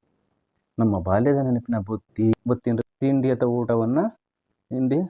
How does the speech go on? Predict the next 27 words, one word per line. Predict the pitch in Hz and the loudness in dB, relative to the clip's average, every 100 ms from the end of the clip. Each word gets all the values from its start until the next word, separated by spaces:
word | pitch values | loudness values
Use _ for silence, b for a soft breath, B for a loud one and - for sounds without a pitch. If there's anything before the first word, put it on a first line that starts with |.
| _ _ | _ _
ಹೊಲಗಳಲ್ಲಿ | 113 120 127 123 120 139 _ 127 | -2 0 0 0 0 -2 _ -2
ರೈತರು | 131 127 127 120 | 0 2 0 0
ಕೆಲಸ | 113 - 131 | -2 0 0
ಮಾಡ್ಬೇಕಾದ್ರೆ | 123 120 117 117 117 139 | 0 0 -2 -2 -2 -2
ಮನೆಯಿಂದ | 113 117 123 123 156 - _ _ _ - | -2 0 0 0 -2 -4 _ _ _ -8
ಊಟವನ್ನ | 131 127 123 123 | -2 0 0 -2
ಕಟ್ಕೊಂಡು | 156 160 151 135 | -2 -2 0 0
ಹೋಗ್ತಿರು. | 117 - 107 | -2 -4 -12
ಹಾಗೆ | - _ - 127 131 | -12 _ -8 -4 -2
ಕೆಲಸ | 139 120 123 143 | 0 0 0 0
ಮಾಡುವಂಥ | 135 127 123 | 2 2 0
ಕಾರ್ಮಿಕರು | 120 127 120 131 127 127 127 | 2 4 4 2 0 0 0
ಸಹ | 127 143 190 - _ _ _ _ - | -2 -2 -4 -8 _ _ _ _ 0
ಬಟ್ಟೆಯಿಂದ | 123 123 143 131 127 156 151 | 0 4 2 2 2 2 0
ಊಟವನ್ನ | 131 131 131 131 151 170 _ _ - | -2 2 2 2 0 -4 _ _ -2
ಕಟ್ಕೊಂಡು | 135 - 131 143 175 | -2 0 0 0 2
ಹೋಗ್ತಾ | 143 - 120 | 2 4 2
ಇದ್ರು. | 104 | 2
ಇದನ್ನ | 123 147 | 0 0
ಬುತ್ತಿ | 143 123 120 | 0 -2 -2
ಅಂತಾರೆ. | 110 160 180 | -4 -4 -2
ಅದೇ | 120 131 165 | 4 6 8
ರೀತಿ | 170 156 156 | 6 4 0
ಬಾಲ್ಯದ | 175 127 127 | -2 -2 -2
ನೆನಪು | 110 110 123 147 | -2 -2 -2 -2
ಎಂಬ | 131 113 | -2 -2
ಬುತ್ತಿ | 107 104 - 147 | -2 -6 -6 -4